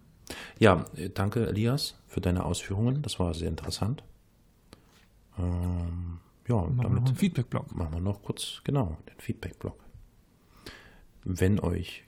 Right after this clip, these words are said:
Speaker 1: gefallen hat, ähm, was ihr gehört habt oder bisher gehört habt, oder ihr das Bedürfnis habt, uns eine Mitteilung dazu zu machen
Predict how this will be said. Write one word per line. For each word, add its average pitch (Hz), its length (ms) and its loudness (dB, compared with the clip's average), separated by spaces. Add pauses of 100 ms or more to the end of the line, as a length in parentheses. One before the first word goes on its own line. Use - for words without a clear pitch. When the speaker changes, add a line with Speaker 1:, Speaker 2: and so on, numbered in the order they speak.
(120)
Speaker 1:
gefallen 113 540 6
hat, - 500 -2 (180)
ähm, 90 600 0
was - 240 2
ihr 87 420 2 (200)
gehört 95 440 4
habt - 280 -6
oder 85 320 -2 (180)
bisher 87 340 2
gehört 80 340 -6
habt, - 240 -10 (540)
oder 92 560 6
ihr 92 180 6
das - 180 2
Bedürfnis 127 520 4
habt, - 480 -2
uns 92 580 0 (280)
eine 92 180 2
Mitteilung 104 420 6
dazu - 300 0
zu - 160 -2
machen - 260 -6